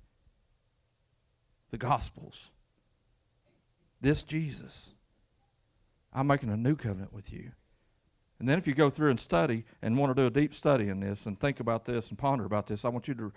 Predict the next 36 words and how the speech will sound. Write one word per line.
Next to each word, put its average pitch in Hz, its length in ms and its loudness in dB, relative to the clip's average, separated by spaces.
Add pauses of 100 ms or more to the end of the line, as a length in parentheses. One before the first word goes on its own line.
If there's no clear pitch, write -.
(140)
read 127 200 2
these 120 180 0
three 113 200 -6
chapters. 104 440 -4
And 113 60 -4
if 98 80 -8
you 110 60 -12
got - 200 -2
notes, 123 320 -2
write 120 180 4
'em 110 100 -4
down. 120 320 0
If 71 100 -10
you 107 80 -6
don't, 117 240 0
come 110 140 -6
back 110 200 -4
and 107 120 -10
listen 110 240 -6
to 110 60 -4
this 113 280 -4 (540)
and, 101 240 -6
and 98 180 -4
dig 117 220 -2
through 123 180 0
these 110 220 -4
three 117 360 -4 (200)
different 113 260 -6
chapters 104 400 -4
in 101 100 -8
the 98 80 -4
New 98 140 -4
Testament. 98 440 -8 (2500)
Romans 113 340 0
chapter 135 300 -2
four. 110 420 -6